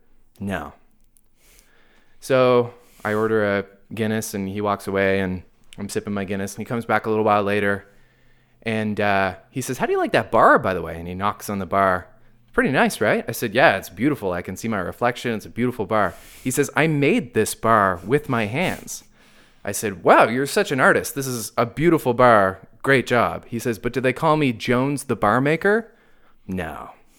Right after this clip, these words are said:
And so he shakes his head and he walks off, and I go halfway through my Guinness, and he comes back over a few minutes later and he says,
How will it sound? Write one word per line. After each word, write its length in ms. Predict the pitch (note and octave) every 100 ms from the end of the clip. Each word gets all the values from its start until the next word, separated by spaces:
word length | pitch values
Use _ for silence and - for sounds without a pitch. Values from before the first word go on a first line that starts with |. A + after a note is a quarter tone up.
| - - - - _ _ _ _ - - _ -
And 100 | G#2
so 420 | A2+ A2 G#2 G2 -
he 160 | G#2+
shakes 260 | G#2 A2 G#2+
his 120 | G#2
head 180 | A2+ G#2+
and 80 | G#2+
he 60 |
walks 360 | G2+ G#2 G#2+ -
off, 360 | G#2+ A2 A2+ -
and 140 | G#2
I 260 | G2 F#2+ F2+ _ _ _ - - -
go 160 | A2 G#2
halfway 340 | G#2+ - G#2+
through 200 | - G#2
my 340 | G2+ F#2 F2+ -
Guinness, 280 | B2 B2+ -
and 80 |
he 60 | G#2
comes 240 | - B2
back 220 | - G#2+ A#2
over 200 | B2 A2+
a 40 |
few 120 | A2 A#2
minutes 200 | A2 -
later 160 | C#3
and 80 | C3
he 80 | A2+
says, 260 | - A#2